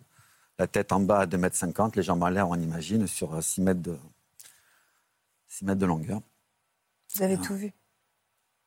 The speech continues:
Speaker 2: Vous avez tout vu.
Speaker 1: Tout vu, oui. Et puis avec cette sensation horrible que je perdais la moitié de mon corps qui,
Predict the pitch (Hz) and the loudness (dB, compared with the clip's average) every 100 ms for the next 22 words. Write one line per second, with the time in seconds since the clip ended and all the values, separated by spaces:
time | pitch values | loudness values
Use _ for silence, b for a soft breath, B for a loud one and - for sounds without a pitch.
0 | _ 214 202 185 - 180 185 175 _ _ | _ 2 4 4 0 -6 -8 -8 _ _
1 | _ _ _ _ _ - 123 98 123 113 | _ _ _ _ _ -4 0 4 6 6
2 | 101 117 87 - 92 87 180 - - - | 4 4 2 2 0 2 2 0 -4 -8
3 | 78 95 - 92 - 101 92 98 110 92 | -2 0 2 2 2 2 4 4 4 2
4 | 85 - 85 87 92 90 101 92 90 - | 0 -2 -4 -2 -2 2 2 2 0 2
5 | 95 87 80 101 - - - | 2 2 4 0 0 -14 -14